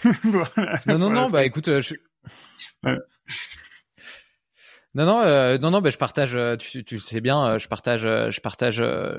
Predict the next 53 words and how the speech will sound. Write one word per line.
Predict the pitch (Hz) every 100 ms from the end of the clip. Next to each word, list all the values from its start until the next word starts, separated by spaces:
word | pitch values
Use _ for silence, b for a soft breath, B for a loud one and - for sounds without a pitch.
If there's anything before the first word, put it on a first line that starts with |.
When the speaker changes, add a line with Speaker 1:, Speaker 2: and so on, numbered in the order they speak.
| -
Speaker 2:
je | -
partage | - 113 120 -
complètement, | 123 - 117 131 131
euh, | 120 110
ta, | 113
ta | 113 110
vision | 107 110 120
des | 117
choses. | 165 160
Et | 135
au |
final, | - 185 190 B B B B
il | 170
y |
a, |
il | 185
y |
a | 180
une, | 190
il | 185
y |
a |
une | 190
sorte, | - - - - 117
je | 127
sais | 120 -
que | 151
t'aimes | 131
pas | 139
le | 139
mot | 131
universel, | 131 117 113 - 143
mais | 127 113 113
je | 107
vais | 113
quand | 123
même |
le | 120
dire, | 113 131 131
il |
y | 110
a |
une | 123
sorte | 139
de | 123
vérité | 120 120 131
Speaker 1:
Ouais. |
Speaker 2:
universelle | 127 135 139 127
derrière | 120 107 110
tout | -
ça. | - 117
C'est-à-dire | - 113 113 117
que | - 120